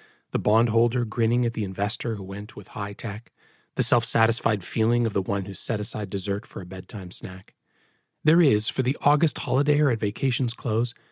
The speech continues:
a feeling that summer is truly over, not continuing on without you,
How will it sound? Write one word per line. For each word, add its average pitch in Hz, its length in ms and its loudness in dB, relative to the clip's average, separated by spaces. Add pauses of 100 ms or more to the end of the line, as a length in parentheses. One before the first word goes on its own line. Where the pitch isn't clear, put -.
(280)
a 139 60 0
feeling 165 460 4
that 135 100 0
summer 135 480 0 (100)
is 127 200 -2
truly 117 420 -2
over, 92 340 -8 (400)
not 170 220 2
continuing 120 540 2
on 98 160 -6
without 95 340 -10
you, - 160 -20